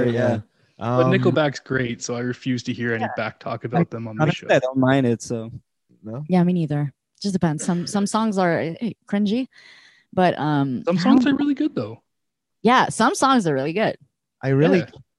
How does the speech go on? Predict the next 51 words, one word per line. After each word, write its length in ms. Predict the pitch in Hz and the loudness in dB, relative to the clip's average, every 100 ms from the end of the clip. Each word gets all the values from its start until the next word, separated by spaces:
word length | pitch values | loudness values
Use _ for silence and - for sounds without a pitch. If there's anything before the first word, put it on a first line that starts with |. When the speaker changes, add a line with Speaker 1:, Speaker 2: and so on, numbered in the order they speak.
| _ _ | _ _
Speaker 1:
I 60 | 139 | -8
can't 280 | 139 170 185 | -2 -2 -2
appreciate 760 | 120 - 123 127 - 123 107 - | -4 -6 -6 -6 -4 -4 -4 -8
Simple 380 | - 113 117 101 | -10 -10 -8 -10
Plan 280 | 104 101 | -8 -8
at 120 | 107 92 | -8 -8
all. 260 | 85 127 _ _ _ _ - | -10 -12 _ _ _ _ -4
Speaker 4:
No, 320 | 175 156 151 | -2 -2 -4
me 80 | 160 | -8
neither. 320 | 147 135 135 135 | -12 -12 -14 -4
Speaker 1:
But 160 | 113 | -2
that's 180 | 127 120 | 0 -2
just 280 | - 113 - | -4 -10 -8
because 540 | 107 - 104 98 101 - | -10 -4 -4 -4 -10 -10
Speaker 3:
Fair. 100 | 135 | -10
Speaker 1:
I 40 | 131 _ | -10 _
love 420 | 131 156 175 156 - - | -6 -4 -4 -6 -18 -12
pop 260 | 131 131 - | -8 -8 -6
punk 340 | 170 185 - | -6 -6 -8
and 340 | 113 110 110 113 | -8 -6 -6 -6
that, 220 | 113 113 - | -8 -10 -8
their 200 | 117 120 | -6 -4
style 400 | - 123 127 117 | -6 -4 -2 -4
of 60 | |
music, 340 | 101 123 165 - - | -4 -6 -6 -6 -6
but 160 | 101 _ _ _ - | -6 _ _ _ -18
I, 200 | 104 - 104 | -16 -16 -16
I, 160 | 113 - | -16 -14
I 260 | 113 107 107 | -14 -12 -12
listen 300 | 110 127 147 | -12 -12 -10
to 100 | 117 | -8
them 280 | 101 131 135 | -6 -4 -2
and 100 | 98 | -4
it's, 220 | - - - | -10 -20 -12
it 180 | 101 - | -12 -8
doesn't 360 | 101 110 110 | -8 -8 -12
compute 400 | 117 98 - 104 | -12 -12 -12 -8
in 100 | 120 | -8
my 160 | 98 92 | -6 -8
head. 380 | 101 104 131 156 _ _ _ _ _ _ - | -10 -14 -16 -18 _ _ _ _ _ _ -14
Doesn't 200 | 110 113 | -12 -6
Speaker 3:
You're 80 | 131 | -6
not 40 | |
Speaker 1:
work. 60 | 127 | -2
Speaker 3:
just 240 | 135 - | -4 -4
a 40 | 87 | -6
kid. 380 | 127 143 147 | -2 -2 -4
Life's 260 | 127 113 - | -4 -4 -4
not 180 | 117 120 | -4 -2
a 40 | |
nightmare. 480 | 113 117 139 160 - | -4 -4 -4 -6 -8